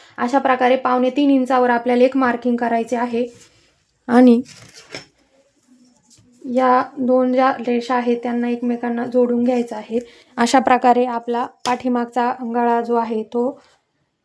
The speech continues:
आपण ड्रॉ करून घेतलेला आहे. आता पाठीमागच्या गळ्याचा तुम्हाला जो काही शेप द्यायचा असेल तो तुम्ही देऊ शकतात. आपण, अ, गोल गळाच ठेवणार आहोत, त्यामुळे इथे असा गोल आकार आपल्याला द्यायचा आहे. हा आकार तुम्ही फ्रेंच कर्वच्या मदतीनंही देऊ शकतात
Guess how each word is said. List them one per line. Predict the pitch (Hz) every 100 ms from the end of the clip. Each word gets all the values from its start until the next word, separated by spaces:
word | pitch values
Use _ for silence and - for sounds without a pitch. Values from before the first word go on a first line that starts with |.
| _
आपण | 220 247 240
ड्रॉ | 247 240
करून | 240 233 233
घेतलेला | 240 226 226 214
आहे. | 214 214 233 - - - - -
आता | 240 285
पाठीमागच्या | 302 330 320 311 330
गळ्याचा | 320 302 294 285 285 285 -
तुम्हाला | 277 277 277 269 277 - 247
जो | 285
काही | 294 294
शेप | 294 285
द्यायचा | 226 262 254 262
असेल | 262 262 233 -
तो |
तुम्ही | 262 269 254
देऊ | 247 254
शकतात. | 247 254 - 233 226 _ _ - 240
आपण, | 240 294 269 277 _ _ -
अ, | 233
गोल | 233 240 302 302
गळाच | 302 277 294 294
ठेवणार | 269 277 254 233
आहोत, | 233 247 247
त्यामुळे | 247 254 254
इथे | 247 240 254
असा | 240 226 254
गोल | 233 262 269 269
आकार | 240 247 226
आपल्याला | 226 233 233
द्यायचा | 233 226 226 233
आहे. | 220 226 220 262 _ _ _ _ _ _ _ _ - -
हा | 277
आकार | 277 294 277
तुम्ही | 285 285
फ्रेंच | 277 285 277 269
कर्वच्या | 285 269 262 269
मदतीनंही | 269 262 254 269 269 262
देऊ | 262 254
शकतात | 254 247 254